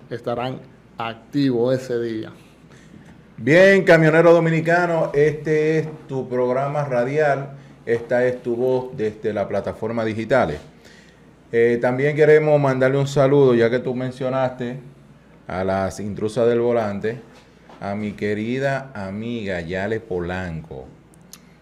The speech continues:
Speaker 1: Bien.
Speaker 2: una driver de, de allá de Cotuí. La muchacha trabaja en Barry, ¿no?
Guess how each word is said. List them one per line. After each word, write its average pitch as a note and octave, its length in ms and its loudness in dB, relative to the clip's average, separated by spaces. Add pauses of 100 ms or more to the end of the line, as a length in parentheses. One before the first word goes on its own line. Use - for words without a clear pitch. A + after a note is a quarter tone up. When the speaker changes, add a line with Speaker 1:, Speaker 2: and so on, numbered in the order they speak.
(400)
Speaker 1:
Bien. A2+ 380 -8
Speaker 2:
una G#2+ 240 0
driver G#2+ 480 -2
de, E2+ 400 -6
de E2 140 -8
allá G2+ 260 0
de G#2+ 140 -2
Cotuí. G2+ 640 -6 (680)
La F#2 140 -8
muchacha G2 500 -2
trabaja F#2 800 -2 (640)
en F2 160 -12
Barry, A2+ 320 -2
¿no? C3+ 360 -10